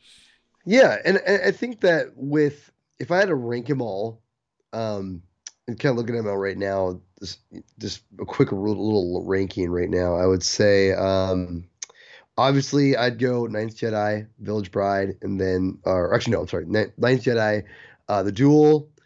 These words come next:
uh, The Village Bride, and then after that, I'd probably go, um, probably, to be honest, I might go Lop-, Lop and Ocho. I really like that one, um, a lot. Um,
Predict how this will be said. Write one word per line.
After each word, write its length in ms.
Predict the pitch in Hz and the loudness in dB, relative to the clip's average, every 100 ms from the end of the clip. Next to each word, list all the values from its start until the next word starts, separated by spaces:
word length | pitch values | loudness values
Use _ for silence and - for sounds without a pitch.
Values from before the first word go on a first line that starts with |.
| _ _ 107 | _ _ -8
uh, 280 | 104 95 90 | -6 -6 -8
The 100 | 101 | -10
Village 280 | 101 120 104 | -2 -2 0
Bride, 460 | 123 120 120 117 - | 0 0 2 0 -2
and 100 | 113 | -6
then 100 | 113 | -2
after 260 | 110 113 110 | -2 -2 -2
that, 360 | 120 127 127 107 | 0 2 0 -4
I'd 180 | 110 | -8
probably 420 | - 120 123 120 110 | -6 -6 -4 -6 -6
go, 680 | 110 110 110 110 107 107 104 _ _ _ _ _ - | -4 -2 -2 0 0 -2 -6 _ _ _ _ _ -4
um, 640 | 104 104 104 104 104 98 - - _ _ _ _ _ | 0 2 2 0 -2 -6 -14 -20 _ _ _ _ _
probably, 920 | - 123 185 359 359 339 330 277 202 - - | -6 0 4 4 4 4 6 4 2 -10 -6
to 100 | 175 | -2
be 160 | 185 | 2
honest, 540 | 127 147 254 - - _ _ _ _ _ _ | 4 4 2 -2 -10 _ _ _ _ _ _
I 60 | 110 | -4
might 280 | 196 302 - | -2 -2 2
go 520 | 160 190 190 185 170 _ - | 4 6 4 2 -6 _ -4
Lop-, 280 | 123 156 - - | -2 -2 -6 -4
Lop 220 | 139 - | -4 0
and 80 | 170 | 0
Ocho. 400 | 202 - 87 87 | -2 -2 -10 -6
I 40 | |
really 160 | 117 151 | -4 -2
like 180 | 143 151 | -2 -4
that 140 | 90 | -8
one, 300 | 85 82 82 - _ | -8 -8 -10 -16 _
um, 240 | 95 92 | -4 -2
a 80 | 90 | -2
lot. 400 | 90 117 92 - _ _ - | 0 2 2 -2 _ _ -6
Um, 480 | 98 95 90 92 | -4 -2 -2 -4